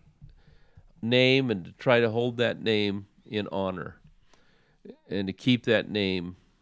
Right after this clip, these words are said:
honorable. Well,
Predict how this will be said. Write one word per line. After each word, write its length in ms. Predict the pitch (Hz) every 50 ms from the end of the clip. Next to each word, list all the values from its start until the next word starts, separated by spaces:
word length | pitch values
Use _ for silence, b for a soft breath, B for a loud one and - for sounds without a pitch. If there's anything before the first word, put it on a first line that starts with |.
| _ _ _ _ _ _ _ _ _ _ _ _ _ _ -
honorable. 540 | 92 95 90 90 85 80 - - - - _ _ _ _ _ _ _ _ _ _ _ _ _ _ _ _ _ _ _ _ _ _ -
Well, 400 | - 92 95 92 90 95 98 -